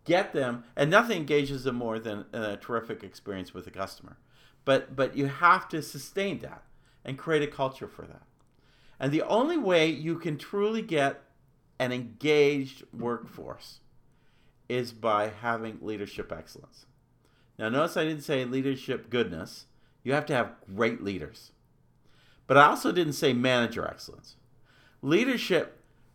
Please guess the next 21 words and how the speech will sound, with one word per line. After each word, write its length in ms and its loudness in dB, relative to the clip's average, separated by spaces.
needs 340 0
to 100 4
happen 440 0
throughout 520 0
the 140 -4
entire 280 4
organization. 600 -2
In 40 -20
fact, 280 -6
one 220 0
of 60 -8
the 60 -4
things 220 -2
I'm 360 -2
completing 520 -2
this 240 -2
year 300 -6
is 160 -8
a 60 -2
new 160 4
book 380 0